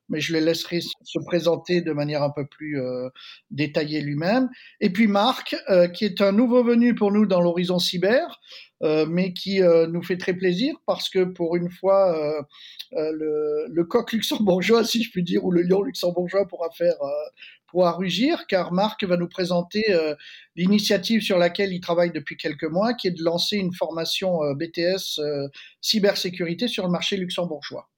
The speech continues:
Donc peut-être pour rentrer dans le vif du sujet, euh, Rémi, euh, tu pourrais nous, euh, peut-être nous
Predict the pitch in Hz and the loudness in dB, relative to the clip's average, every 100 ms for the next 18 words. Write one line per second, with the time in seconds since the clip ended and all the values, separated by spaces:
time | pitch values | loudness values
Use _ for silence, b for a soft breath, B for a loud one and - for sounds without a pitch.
0 | _ - 196 185 240 294 285 262 269 277 | _ 0 2 4 2 2 4 4 4 2
1 | 254 254 233 220 240 220 254 214 294 339 | 2 2 2 0 0 0 2 4 4 4
2 | 269 220 220 202 202 233 247 330 440 247 | 4 4 2 0 2 4 4 4 2 2
3 | 220 - 196 233 247 277 262 254 240 240 | 2 -4 -2 2 2 4 4 6 6 6
4 | 233 226 233 214 254 247 233 226 233 | 6 2 0 -4 0 0 4 4 6